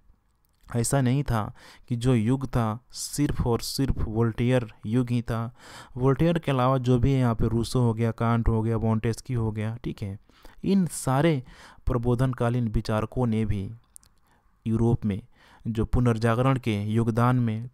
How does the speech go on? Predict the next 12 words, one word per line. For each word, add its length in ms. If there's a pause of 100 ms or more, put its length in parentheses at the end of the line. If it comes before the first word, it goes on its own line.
खासकर 400
जो 220
प्रबोधन 580
के 140
योगदान 420
में 180
जो 260 (360)
एक 160
तरीके 340
से 240 (420)
अपना, 320 (380)
अ, 300